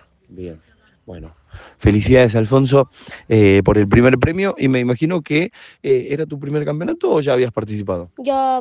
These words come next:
Speaker 2: participé en La Quiaca y en San Pedro nomás.
Speaker 1: Ah, era tu segundo campeonato y saliste primero. Bueno,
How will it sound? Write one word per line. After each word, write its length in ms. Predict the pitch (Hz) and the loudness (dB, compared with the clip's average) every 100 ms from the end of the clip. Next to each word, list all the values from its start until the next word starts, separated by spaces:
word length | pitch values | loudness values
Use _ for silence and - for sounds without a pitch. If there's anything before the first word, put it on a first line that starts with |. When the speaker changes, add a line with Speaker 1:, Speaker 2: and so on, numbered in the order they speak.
| 240 | -6
Speaker 2:
participé 880 | 247 - - 269 285 254 262 277 | -12 -14 -16 -14 -14 -12 -8 -6
en 80 | 269 | -6
La 120 | 247 | -10
Quiaca 600 | - 262 277 294 320 294 | -10 -8 -8 -8 -10 -10
y 160 | 254 240 | -8 -10
en 160 | 226 | -10
San 220 | 233 226 226 | -10 -12 -10
Pedro 440 | 240 254 240 226 | -10 -8 -8 -10
nomás. 220 | 226 233 - _ _ _ _ | -12 -14 -18 _ _ _ _
Speaker 1:
Ah, 220 | 123 117 - - | -10 -10 -10 -4
era 200 | 123 117 | 0 0
tu 100 | 117 | 0
segundo 320 | 131 139 147 | 2 2 2
campeonato 340 | 139 143 170 | 2 2 0
y 40 | 180 | 0
saliste 280 | 151 147 | 0 0
primero. 460 | 143 190 240 135 98 - - - - - | 2 4 4 2 -2 -8 -20 -20 -20 -2
Bueno, 260 | 156 123 | -2 -2